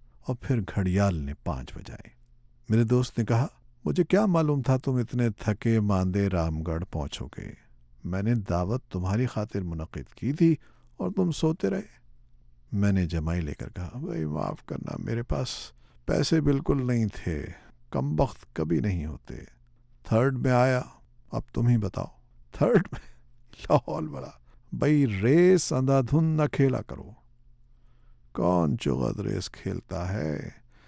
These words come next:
وہ تو یوں سمجھو کہ، اچھا تو یہ بتاؤ کہ اب ہم کہاں جا رہے ہیں؟ جیل خانے میں۔ جیل خانے میں؟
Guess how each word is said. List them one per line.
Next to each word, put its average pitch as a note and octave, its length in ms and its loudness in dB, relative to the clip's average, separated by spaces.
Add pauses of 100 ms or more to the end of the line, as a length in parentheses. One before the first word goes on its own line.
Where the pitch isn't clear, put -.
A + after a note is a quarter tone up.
(400)
وہ A3 100 -2
تو G#3+ 120 2
یوں F#3 200 4
سمجھو D3 560 6
کہ، B2+ 420 2 (1300)
اچھا C#3+ 260 2
تو F#3 140 0
یہ C3+ 240 2
بتاؤ E3+ 420 0
کہ E3+ 120 -4
اب C3+ 220 0
ہم C#3+ 140 -2
کہاں C#3 320 2
جا C2 240 -2
رہے D#2 220 -8 (120)
ہیں؟ F#2+ 140 -12 (600)
جیل A2 380 2
خانے A2 380 2
میں۔ C#2+ 200 -4 (1080)
جیل E3 280 0
خانے - 360 -6
میں؟ - 320 -16